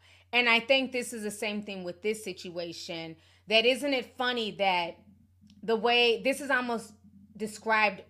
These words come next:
this almost describes what Cassie went through with the freak offs. How Diddy would have her look for, you know, big black cocks and have her paint her nail polish white,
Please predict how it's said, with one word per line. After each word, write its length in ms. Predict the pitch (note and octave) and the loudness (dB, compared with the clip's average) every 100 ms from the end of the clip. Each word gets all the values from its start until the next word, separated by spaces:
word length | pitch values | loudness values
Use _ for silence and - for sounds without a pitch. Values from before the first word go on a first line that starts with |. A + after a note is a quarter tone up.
| _ _ | _ _
this 220 | G#3+ C#4 C#4+ | -2 0 2
almost 320 | C4+ C4 B3+ | 0 -2 -4
describes 380 | A3+ A#3+ G#3 F#3+ | -6 -2 -2 -2
what 140 | F3+ | -8
Cassie 400 | G#3+ A3 G#3+ A3 | -4 -4 -4 -10
went 220 | F#3 F#3 | -10 -10
through 100 | F#3 | -10
with 120 | F3 | -12
the 80 | - | -14
freak 280 | - C#4 C#4 | -10 -10 -10
offs. 300 | D#3+ - - - - - | -14 -14 -20 -20 -10 2
How 180 | G#3+ | 2
Diddy 260 | G#3 A#3+ B3 | 2 -2 -2
would 160 | A3 G3 | -6 -2
have 300 | G#3 G3+ A3 | 0 -2 -4
her 160 | G#3+ | -8
look 240 | G3 G#3+ G#3 | -6 -10 -10
for, 440 | G3 F#3 F3 E3+ - - | -6 -4 -4 -10 -16 -10
you 140 | G#3+ | -6
know, 160 | A3+ F#3 | -4 -4
big 320 | - G#3+ G#3 | -2 -4 -2
black 300 | G3+ G3 F#3+ | -2 -2 -4
cocks 500 | F3 G3 G3 G3+ - | -2 0 2 -2 -8
and 140 | F3+ F3+ | -10 -4
have 200 | F#3+ F#3+ | -4 -4
her 100 | F3+ | -10
paint 300 | G3 G3 F#3+ | -10 -8 -8
her 100 | F#3 | -8
nail 260 | F3+ F#3+ | -4 -4
polish 460 | F#3+ G3 G3 G3+ F#3 | -4 -6 -6 -10 -6
white, 460 | F3+ F3+ G3 G3 | -2 -2 -2 -6